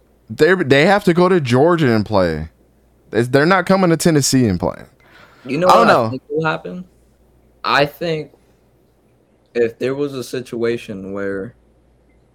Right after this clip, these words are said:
Speaker 2: Tennessee played Georgia this year in the regular season, Georgia would lose. But
Speaker 1: Mm-hmm.
Speaker 2: had they met in the playoffs the second time around,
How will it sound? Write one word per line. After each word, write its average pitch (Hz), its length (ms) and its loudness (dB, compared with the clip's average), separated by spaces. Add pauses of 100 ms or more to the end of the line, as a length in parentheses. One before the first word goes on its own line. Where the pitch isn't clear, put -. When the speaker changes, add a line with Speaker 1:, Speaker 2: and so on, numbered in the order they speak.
(200)
Speaker 2:
Tennessee 135 640 -6
played 120 580 -6
Georgia 107 360 -8
this 98 320 -12
year 110 360 -14 (400)
in 101 140 -10
the 98 120 -14
regular 117 480 -4
season, 92 460 -20 (800)
Georgia 135 480 -2
would 104 240 -8
lose. - 560 -8 (640)
But 107 240 0
Speaker 1:
Mm-hmm. 92 220 -4 (180)
Speaker 2:
had 117 340 -4
they 120 220 -2
met 117 300 -6
in 113 180 -8
the 92 80 -10
playoffs 107 840 -6
the 104 140 -12
second 113 400 -8
time 98 320 -12
around, 98 480 -10